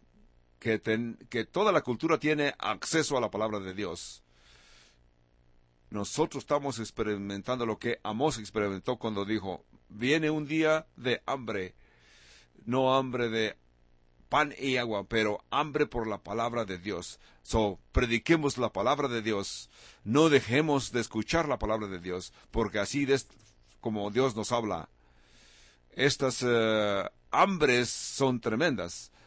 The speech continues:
Gente ha muerto por hambre a través del mundo.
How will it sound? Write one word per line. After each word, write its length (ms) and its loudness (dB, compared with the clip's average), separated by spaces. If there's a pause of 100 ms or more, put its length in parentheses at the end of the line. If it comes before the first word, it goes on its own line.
(200)
Gente 360 4
ha 60 6
muerto 720 4
por 600 -4 (100)
hambre 420 0
a 80 0
través 260 0
del 120 0
mundo. 440 -4